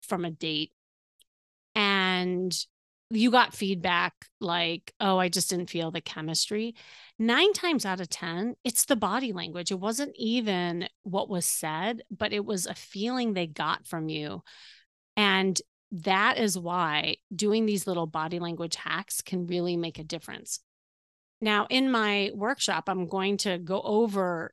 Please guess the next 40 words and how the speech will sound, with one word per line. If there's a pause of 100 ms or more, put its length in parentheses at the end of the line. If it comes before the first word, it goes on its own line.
(120)
you
know, (140)
different
kinds
of
hacks.
I
mean,
there's
something
called
mirroring, (260)
there's
something
called
fronting, (240)
there's
something
called
leaning.
And
if
you're
interested
in
any
of
those
hacks, (220)
you
definitely
gotta
come
and
check
it
out. (640)
All
right, (140)
number